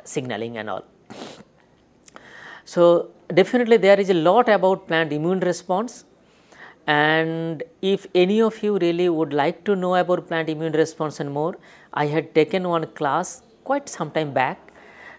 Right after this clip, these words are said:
uh, but you can search in Google as C C U G C plant immune system and you can watch it over there. So, because salicylic acid signaling is directly related to plant immune response. Now,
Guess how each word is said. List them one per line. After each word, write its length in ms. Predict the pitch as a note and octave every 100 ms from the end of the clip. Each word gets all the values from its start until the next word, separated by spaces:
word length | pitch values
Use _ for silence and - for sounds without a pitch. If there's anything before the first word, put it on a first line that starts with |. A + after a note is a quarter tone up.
| -
uh, 300 | C3+ C#3 C#3+
but 180 | C#3 D3+
you 120 | D#3+
can 160 | E3 D#3
search 380 | - G3+ A3
in 180 | G3+ E3+
Google 480 | C3 C3+ E3 G3+ E4 -
as 320 | D3 D3 - -
C 320 | - E3+ E3+
C 440 | D#3+ F3+ F3+ F3+ -
U 140 | D3+
G 120 | C#3+
C 200 | D#3+ -
plant 320 | D#3+ D#3 D3 C#3+
immune 220 | C#3 C#3
system 440 | D#3 D#3+ G3+ A3 - - - - - - _
and 400 | C#3+ D3 D3 C#3 -
you 180 | D#3 D3
can 360 | - C#3+ C#3+ -
watch 300 | C3+ C3 C3
it 100 | C3
over 140 | A#2+
there. 260 | A2+ G#2 - _ _ _ _ - - -
So, 840 | - D3+ C#3+ C#3 C3+ C3+ C#3 - - _ _ -
because 280 | D#3 E3+ E3
salicylic 460 | E3+ F3 G3 F#3
acid 220 | E3+ E3 D#3
signaling 600 | - D3+ D#3 D#3 D3+ D3+ - _ -
is 200 | D3 B2
directly 460 | B2 D3 D3 C#3 C#3+
related 220 | C3+ -
to 140 | B2
plant 280 | - A#2+ A2
immune 220 | A2 A2
response. 460 | - - - - - _ _ _ - - - - - -
Now, 420 | G3+ D4 G#3